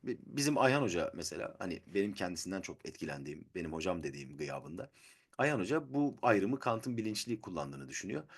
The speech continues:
Ama mesela Özgüç Hoca vardı. O bir ak-, hatta YouTube'da var o dersi. Hatta Ayhan Hoca da orada Bülent Hoca ile birlikte.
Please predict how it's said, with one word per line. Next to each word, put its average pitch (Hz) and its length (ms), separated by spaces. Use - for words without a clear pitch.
Ama 139 180
mesela 143 260
Özgüç 127 340
Hoca 85 240
vardı. 87 380
O 135 260
bir 139 140
ak-, - 180
hatta 139 260
YouTube'da 123 420
var 120 260
o 82 340
dersi. 80 480
Hatta 117 220
Ayhan 127 240
Hoca 123 200
da 110 60
orada 90 320
Bülent 82 300
Hoca 73 180
ile 71 160
birlikte. 71 380